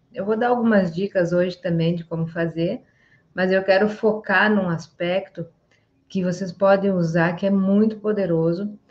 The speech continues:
e que pode te facilitar a vida de uma forma, eh, não vista antes, vamos dizer assim, né? Por isso o segredo, né, do exercício. É, pra gente fazer essa prática do copo d'água, a gente precisa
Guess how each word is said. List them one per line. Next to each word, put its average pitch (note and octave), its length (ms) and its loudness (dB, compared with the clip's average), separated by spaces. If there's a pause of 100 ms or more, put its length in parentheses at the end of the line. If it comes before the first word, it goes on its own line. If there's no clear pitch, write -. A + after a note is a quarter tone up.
(220)
e F3 60 -14
que G#3 120 -6
pode G#3 460 2
te F#3+ 100 -10
facilitar G3 760 -4
a F3 100 -2
vida F3+ 480 -2 (1160)
de E3+ 160 -6
uma G3 220 2
forma, G3+ 640 2 (400)
eh, E3+ 340 -4
não G3+ 300 0
vista G#3 360 -2
antes, E3+ 380 0
vamos D#3+ 240 -4
dizer D#3+ 220 -2
assim, D#3+ 340 -4
né? D3+ 300 -8 (400)
Por F3 100 -4
isso F3+ 180 -4
o F#3+ 60 -4
segredo, E3+ 640 0
né, D#3 180 0
do D#3+ 120 -4
exercício. D3+ 640 -8 (960)
É, E3 280 0
pra F#3+ 200 2
gente C4 220 4
fazer A#3 260 0
essa F#3+ 260 -2
prática E3 500 -4
do - 100 -20
copo - 340 -10
d'água, E3+ 460 -2
a D#2 100 -4
gente F3+ 260 -4
precisa E3 600 -10